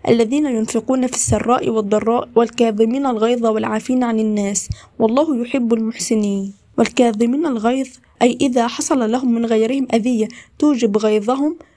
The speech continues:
هؤلاء لا يعملون بمقتضى الطباع البشرية، بل يكظمون ما في القلوب من الغيظ ويصبرون عن مقابلة المسيء إليهم. قال تعالى: "والذين يجتنبون كبائر الإثم والفواحش وإذا ما غضبوا هم يغفرون"، أي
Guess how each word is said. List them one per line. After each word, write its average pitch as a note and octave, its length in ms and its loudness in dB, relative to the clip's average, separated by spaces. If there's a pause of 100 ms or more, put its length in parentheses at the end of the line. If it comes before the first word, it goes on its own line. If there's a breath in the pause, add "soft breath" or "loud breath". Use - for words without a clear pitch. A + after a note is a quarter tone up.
(120)
هؤلاء A#3+ 520 2
لا C4 140 0
يعملون B3 640 0
بمقتضى A3+ 560 0
الطباع A#3+ 420 0
البشرية، A3+ 640 -2 (340 loud breath)
بل C4 100 0
يكظمون B3+ 680 0
ما A#3+ 120 0
في A3+ 140 -2
القلوب A#3 440 0
من A#3 200 0
الغيظ A3 460 0 (200)
ويصبرون A#3+ 680 2
عن B3+ 180 0
مقابلة A3 560 0
المسيء B3 600 -2
إليهم. G3+ 460 -2 (120)
قال C4+ 240 2
تعالى: A#3+ 460 0 (300)
"والذين B3 440 2
يجتنبون A#3 720 0
كبائر A#3+ 600 0
الإثم - 360 -2
والفواحش A3+ 720 0
وإذا A3+ 400 2
ما A3 140 0
غضبوا A3 460 0
هم A3+ 160 0
يغفرون"، A3 680 0 (260)
أي D4+ 240 2